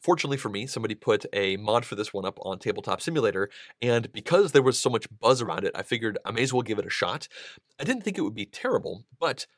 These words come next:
I was pretty surprised <laughs> when I ended up actually playing it. I mean, this is the top ten surprises list, so that shouldn't be surprising. <laughs> But anyway, this game is so tense and so tight with such an elegant, simple rule set, um, that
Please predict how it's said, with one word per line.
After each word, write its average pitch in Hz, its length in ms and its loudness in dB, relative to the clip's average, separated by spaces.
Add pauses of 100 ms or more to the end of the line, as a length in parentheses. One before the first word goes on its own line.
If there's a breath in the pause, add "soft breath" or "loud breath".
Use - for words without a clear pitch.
(360)
I 151 100 4
was 147 200 4 (200)
pretty 165 220 -2
surprised - 580 -2
<laughs> - 60 -2
when - 300 8
I 175 120 12
ended 151 240 8
up 123 100 8
actually 117 280 4
playing 117 220 -2
it. 92 60 2
I 104 40 0
mean, 110 200 -8 (200 loud breath)
this 131 120 -4
is 120 100 -4
the 110 60 -2
top - 260 2
ten 98 240 0
surprises 107 500 -4
list, 98 200 0
so - 220 -2 (160 soft breath)
that - 100 -12
shouldn't 123 260 0
be 101 260 -6 (160)
surprising. 156 400 -4 (240 loud breath)
<laughs> - 260 0
But 139 220 10
anyway, 113 340 4 (800)
this 180 160 2
game 110 280 -2 (200 loud breath)
is 127 140 -4
so 180 220 2
tense 110 400 -4
and 101 100 -6
so 185 200 0
tight 92 300 0 (200 loud breath)
with 131 140 -4
such - 300 2
an 117 200 -6
elegant, 139 380 2
simple 117 320 -4
rule 131 220 -4
set, 92 280 -4 (300 loud breath)
um, 101 320 2
that 107 160 2